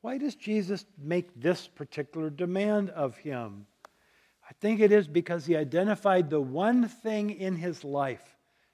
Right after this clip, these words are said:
that would hinder him. The barrier that was, that was there, that was unrevealed, unchallenged, unquestioned, and Jesus put his finger on it.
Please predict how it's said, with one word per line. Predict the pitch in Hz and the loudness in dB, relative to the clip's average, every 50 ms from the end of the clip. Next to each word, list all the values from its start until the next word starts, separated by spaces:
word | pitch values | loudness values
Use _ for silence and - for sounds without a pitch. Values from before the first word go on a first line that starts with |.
| _ _ _ | _ _ _
that | 143 135 | -6 -4
would | 139 143 120 | -4 -4 -4
hinder | - - 160 151 143 123 120 120 113 | -6 -8 -6 -6 -4 -6 -6 -10 -12
him. | 95 85 82 80 _ _ _ _ _ _ _ _ _ _ _ _ _ _ _ _ _ _ _ _ _ _ _ _ _ - | -14 -16 -20 _ _ _ _ _ _ _ _ _ _ _ _ _ _ _ _ _ _ _ _ _ _ _ _ _ _ -2
The | 139 165 | 0 0
barrier | 147 123 147 180 196 202 220 226 220 214 214 208 208 202 202 196 185 190 - _ _ _ | 0 2 4 6 6 8 10 10 10 8 8 8 6 6 6 4 0 -4 -10 _ _ _
that | 135 120 147 180 180 175 | -8 -2 0 0 2 2
was, | 160 165 165 160 143 - - - - | 2 2 2 2 0 -4 -10 -18 -18
that | 156 147 143 175 175 | -14 -10 -8 -8 -4
was | 156 156 156 120 110 131 | -2 -2 -2 -2 -6 -4
there, | 139 180 185 190 196 196 196 190 175 147 | 2 6 8 10 10 10 8 6 2 -2
that | 143 135 165 156 | -6 -8 -8 -4
was | 143 147 143 - - - | -2 -2 -2 -2 -4 -6
unrevealed, | 175 190 202 202 196 196 190 170 160 185 185 185 180 180 170 160 - | -4 -2 0 2 4 4 2 2 4 4 4 6 6 4 2 0 -2
unchallenged, | 175 190 190 185 170 - - 180 175 175 170 151 - - | -2 0 0 -2 -2 -4 -6 -4 -4 -4 -4 -4 -6 -8
unquestioned, | 175 180 190 175 170 - - 185 170 147 - - - 175 170 - - - - _ 139 | -6 -2 -2 -2 -4 -4 -6 -6 -6 -6 -8 -6 -4 -4 -4 -4 -6 -14 -20 _ -10
and | 135 135 120 | -8 -8 -6
Jesus | 120 170 190 190 147 160 175 - | -2 0 0 0 0 -2 -6 -12
put | - - 170 156 139 | -12 -12 -12 -10 -10
his | 131 - - | -10 -12 -14
finger | - - _ - 175 180 180 170 147 143 135 | -20 -20 _ -16 -12 -10 -10 -10 -10 -10 -12
on | 131 127 120 113 107 104 | -12 -12 -12 -14 -16 -18
it. | 90 - _ _ - _ | -20 -20 _ _ -20 _